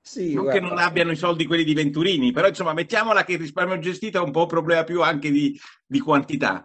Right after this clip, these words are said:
Speaker 2: Hai capito che intendo?
Speaker 1: Eh, certo. Cioè, beh, innanzitutto ti ringrazio perché mi hai promosso ad amministratore delegato di Generali, che non,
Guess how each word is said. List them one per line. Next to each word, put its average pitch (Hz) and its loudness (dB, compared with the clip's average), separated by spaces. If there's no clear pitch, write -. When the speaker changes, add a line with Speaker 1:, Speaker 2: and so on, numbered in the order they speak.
Speaker 2:
Hai - -6
capito 143 2
che 123 -10
intendo? 110 -2
Speaker 1:
Eh, 110 2
certo. 123 0
Cioè, - -4
beh, 131 0
innanzitutto 170 -4
ti 170 -2
ringrazio 147 0
perché 143 -2
mi 123 -4
hai 123 -4
promosso 131 -4
ad 123 -2
amministratore 123 -6
delegato 120 -2
di 120 -6
Generali, 110 -4
che - -8
non, 117 -6